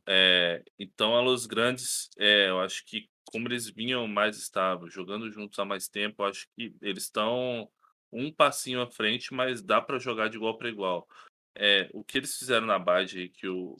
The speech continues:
o Dabs elogiou bastante, realmente, é, eles foram, acho que, o único time que tentou fazer algo diferente. Porque se eles fizessem, tentassem fazer a mesma coisa que todo mundo tava fazendo contra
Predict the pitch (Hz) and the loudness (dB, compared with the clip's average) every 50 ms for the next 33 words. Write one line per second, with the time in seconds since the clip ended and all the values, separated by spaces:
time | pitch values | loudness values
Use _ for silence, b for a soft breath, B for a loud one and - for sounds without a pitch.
0 | _ - 95 92 - 87 87 92 95 90 92 92 92 95 98 98 95 92 101 92 | _ -12 -12 -6 -4 -4 -2 -2 -4 -10 -12 -12 -10 -6 -4 -4 -4 -4 -6 -8
1 | 87 92 90 - - - 110 120 117 - - 117 113 139 170 170 165 147 - 135 | -6 -6 -8 -8 -8 -10 -10 -10 -10 -8 -6 -4 -4 -4 -4 -8 -8 -8 -8 -8
2 | 120 117 107 113 117 117 117 117 113 113 110 101 - - _ _ _ _ _ _ | -8 -4 2 6 6 8 8 8 8 6 4 2 0 -6 _ _ _ _ _ _
3 | _ _ _ _ _ _ _ _ _ _ _ _ _ - 135 139 - - - 147 | _ _ _ _ _ _ _ _ _ _ _ _ _ -6 -4 -4 -4 0 2 4
4 | 165 185 185 180 180 180 - - - 170 160 175 202 214 - 202 - - - 175 | 6 8 8 6 4 2 -4 -4 -4 -2 -2 -2 -2 -4 -6 -8 -8 -6 -6 -6
5 | 185 190 - _ - 214 208 - 226 226 - 254 226 220 214 190 185 190 - - | -6 -8 -10 _ -8 -8 -4 -2 -4 -2 0 -2 0 2 2 0 0 0 -6 -6
6 | - 165 147 123 110 95 92 90 - - _ _ _ - - - 202 196 - 196 | -2 -2 0 0 0 -2 -4 -8 -12 -18 _ _ _ -14 -6 -4 -4 -4 -2 -4
7 | 175 175 - - 165 151 135 127 127 - - - 143 127 120 131 117 113 - - | -4 -4 -4 -2 2 2 2 2 2 -2 -6 -8 -8 -6 -2 -2 -2 -2 -4 -8
8 | 117 120 117 123 151 185 214 202 - - 135 120 - - - _ _ 180 196 202 | -8 -6 -4 -4 -2 0 0 0 0 0 -4 -4 -4 -8 -14 _ _ 4 4 4
9 | 208 190 170 160 160 151 - - - 139 139 139 135 - 131 117 110 120 113 117 | 4 -2 -6 -6 -8 -10 -8 0 4 4 4 4 2 -2 -4 -4 -2 -2 -4 -4
10 | 117 113 107 98 - _ _ _ _ _ _ _ _ _ _ _ _ _ _ _ | -4 -4 -6 -6 -8 _ _ _ _ _ _ _ _ _ _ _ _ _ _ _
11 | _ _ _ _ - 123 123 131 - - 143 131 123 120 117 113 107 104 98 92 | _ _ _ _ 0 2 2 2 4 6 10 12 12 12 12 12 12 12 12 10
12 | 90 87 85 82 80 - | 10 10 8 6 4 -2